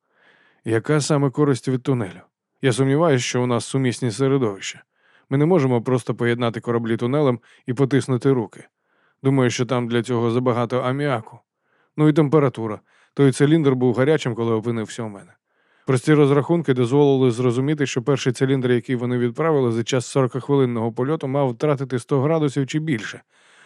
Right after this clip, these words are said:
Залежало від того, яка температура була стартовою. І все ще був гарячим, опинившись на борту. Тож, коли його відправляли, циліндр мав значно вищу температуру. Типу, значно вище точки кипіння води.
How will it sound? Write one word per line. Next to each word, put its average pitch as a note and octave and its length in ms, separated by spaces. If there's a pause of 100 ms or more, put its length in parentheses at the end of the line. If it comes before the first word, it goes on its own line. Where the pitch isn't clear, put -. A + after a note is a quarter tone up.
(140)
Залежало B2 480
від A#2 140
того, C#3 200
яка A2+ 220
температура A#2 540
була A2+ 220
стартовою. - 480 (440)
І C3+ 80
все C3 220
ще C#3+ 160
був C#3+ 200
гарячим, B2 400
опинившись A2+ 580
на B2 80
борту. A2 280 (580)
Тож, B2+ 200
коли B2+ 260
його A#2 260
відправляли, B2+ 600
циліндр C#3 440
мав B2 240
значно B2 400
вищу A#2+ 280
температуру. G#2 540 (340)
Типу, A#2+ 440 (500)
значно B2+ 560
вище C3+ 360
точки C3 380
кипіння A#2 440
води. G#2 260